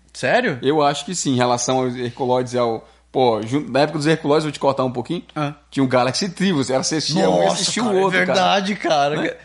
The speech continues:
Speaker 1: Eu acho que passava na sequência ainda.
Speaker 2: Passava na sequência,
Speaker 1: É.
Speaker 2: exatamente.
Speaker 1: Galaxy Trio. Agora, eu, eu lembro dos personagens, lembro das histórias, mas eu não lembro o nome dos personagens.
Speaker 2: Flutuadora.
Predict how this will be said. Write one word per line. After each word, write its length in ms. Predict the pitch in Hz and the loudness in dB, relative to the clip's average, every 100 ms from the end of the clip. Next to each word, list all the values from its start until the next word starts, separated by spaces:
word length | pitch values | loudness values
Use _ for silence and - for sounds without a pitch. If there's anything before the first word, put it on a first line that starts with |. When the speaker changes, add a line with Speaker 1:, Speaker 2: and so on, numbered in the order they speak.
| _ | _
Speaker 1:
Eu 80 | 180 | 0
acho 120 | - | 0
que 60 | |
passava 280 | 208 196 185 | -2 0 -2
na 60 | 226 | 0
sequência 640 | 254 240 208 247 247 180 | -2 -2 0 2 2 0
ainda. 180 | 170 170 | 0 0
Speaker 2:
Passava 280 | 127 135 139 | 2 2 2
na 100 | 143 | 0
sequência, 560 | 175 180 156 143 139 | -2 0 0 0 -2
Speaker 1:
É. 40 | 131 | -2
Speaker 2:
exatamente. 420 | 160 143 110 - | -2 -2 -6 -12
Speaker 1:
Galaxy 840 | 85 98 113 156 160 165 165 - - | -20 -10 -2 0 2 -2 -4 -12 -10
Trio. 360 | 131 170 139 117 | -2 0 0 -4
Agora, 460 | 123 143 170 165 - | -8 -4 -4 -6 -6
eu, 280 | 156 156 156 _ | -6 -6 -8 _
eu 120 | - 175 | 0 2
lembro 280 | 180 226 214 | 4 4 2
dos 120 | - | -2
personagens, 520 | 185 - 156 160 151 | -4 -4 0 2 2
lembro 200 | 156 196 | -2 -2
das 120 | 190 | -2
histórias, 580 | 160 - 151 147 170 170 - - - - _ | -2 -4 2 2 2 -4 -16 -20 -20 -20 _
mas 160 | 170 180 | 0 2
eu 60 | |
não 120 | 202 | 2
lembro 220 | 196 190 185 | 0 0 0
o 40 | |
nome 140 | 185 | -2
dos 100 | 185 | -4
personagens. 680 | - 185 190 156 143 - - _ _ _ _ _ | -4 -4 -2 -4 -4 -8 -20 _ _ _ _ _
Speaker 2:
Flutuadora. 800 | - 123 131 123 113 117 135 285 | -4 -2 2 2 2 0 0 -2